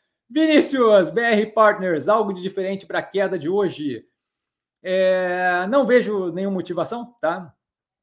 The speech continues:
A gente teve recentemente a divulgação do, da abertura da parte de wealth management, gerenciamento de fu-, grandes fortunas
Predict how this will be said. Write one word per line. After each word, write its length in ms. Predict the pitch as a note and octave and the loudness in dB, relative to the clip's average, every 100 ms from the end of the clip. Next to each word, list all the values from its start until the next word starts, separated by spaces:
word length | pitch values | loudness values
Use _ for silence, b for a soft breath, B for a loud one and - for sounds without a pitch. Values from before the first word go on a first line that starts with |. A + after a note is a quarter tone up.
| _ | _
A 80 | F3+ | -8
gente 180 | D#3+ E3 | -8 -2
teve 220 | G3+ F#3 | 0 2
recentemente 520 | F3 F3+ F#3 F3+ E3 | 0 -4 -8 -10 -8
a 20 | |
divulgação 640 | D#3 D3+ E3+ - F#3+ C#3 b b b b b _ | -8 -6 -6 -4 -6 -6 b b b b b _
do, 1120 | C3 G#3+ B3 G#3 F#3 F3 D#3+ D3+ C#3+ C#3 C3 | -8 -4 2 2 4 2 0 -2 -2 -4 -4
da 100 | B2+ | -4
abertura 500 | F3+ F#3 E3 B3 B3 | -4 -4 -4 0 0
da 120 | F3 D#3 | 2 -2
parte 340 | E3+ E3 - | -2 -4 -4
de 60 | D3+ | -6
wealth 320 | E3 E3+ E3+ | -4 -6 -8
management, 500 | E3+ F3+ C3 B2 B2 | -8 -8 -10 -12 -10
gerenciamento 640 | B2 D#3+ D#3 D#3 F3 E3+ | -8 -8 -8 -8 -8 -12
de 480 | C3+ D3+ D3 C#3+ C3+ | -8 -4 -2 -4 -6
fu-, 140 | C#3+ D3+ | -8 -8
grandes 260 | D#3+ G3 | -6 -6
fortunas 520 | - C#3 G3 B2 - | -8 -6 -6 -6 -12